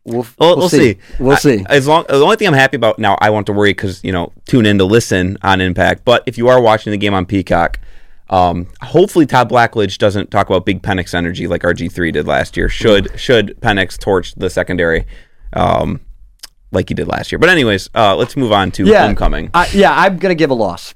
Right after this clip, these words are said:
Speaker 1: to
Speaker 2: Okay.
Speaker 1: Michigan State, so I've, I've got 'em two and one. I'm guessing, A J, are you in the same boat there?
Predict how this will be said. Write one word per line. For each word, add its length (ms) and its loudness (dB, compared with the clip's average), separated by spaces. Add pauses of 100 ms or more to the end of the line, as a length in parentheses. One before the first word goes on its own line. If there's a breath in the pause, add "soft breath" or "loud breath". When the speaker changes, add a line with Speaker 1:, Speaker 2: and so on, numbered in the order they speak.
Speaker 1:
to 80 -8
Speaker 2:
Okay. 80 -2
Speaker 1:
Michigan 220 -6
State, 240 -6
so 160 0
I've, 280 0
I've 120 -2
got 140 2
'em 100 -2
two 160 -2
and 100 -2
one. 340 -2 (280)
I'm 100 -2
guessing, 320 -2
A 100 -4
J, 160 -4
are 60 0
you 160 -4
in 60 -6
the 80 -10
same 200 -8
boat 200 -6
there? 260 -10